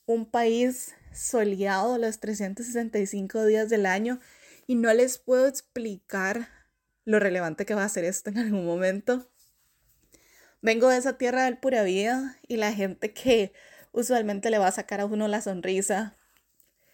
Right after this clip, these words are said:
y ese calorcito humano que nosotros tenemos que nos caracteriza. Estudié ingeniería química y siempre había tenido como una meta el poder especializarme.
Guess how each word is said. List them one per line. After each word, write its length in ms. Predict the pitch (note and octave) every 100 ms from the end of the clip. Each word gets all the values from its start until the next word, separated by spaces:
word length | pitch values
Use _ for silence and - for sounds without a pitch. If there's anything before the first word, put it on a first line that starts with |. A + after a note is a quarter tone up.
| _ - - -
y 240 | A#3 A#3 A3 - - _
ese 280 | A3+ A3+ A#3
calorcito 540 | B3+ B3 G#3 G3 F#3 A3
humano 360 | A3 A3 A3
que 140 | A#3 G#3
nosotros 480 | F#3+ F#3+ - G3+
tenemos 340 | G3 F#3+ F#3 -
que 80 | A3
nos 160 | G#3
caracteriza. 760 | - F3+ - - D3+ D#3+ F#3 - _ _ _ _ _ _ _ - _ _ _ _ _ _ _ _ _ _ _
Estudié 560 | B3+ B3+ - B3+ B3 B3+
ingeniería 580 | C#4+ D#4+ C#4+ A#3+ C4 C4
química 580 | D4 D4 D#4+ E4 E4 D#4+ D4 - - - _ _
y 500 | A3+ A3+ G#3 G3+ -
siempre 500 | - A#3+ A3+ A3+ C4
había 380 | B3+ A#3 A3 A3
tenido 300 | A#3+ A#3+ A#3+
como 200 | A#3 G#3+
una 140 | G#3
meta 460 | G#3 A3 A#3 A#3+ A3+
el 100 | G#3
poder 240 | - F#3+
especializarme. 1040 | F#3 - A#3+ A#3+ F3+ - G#3+ B3+ B3+ C4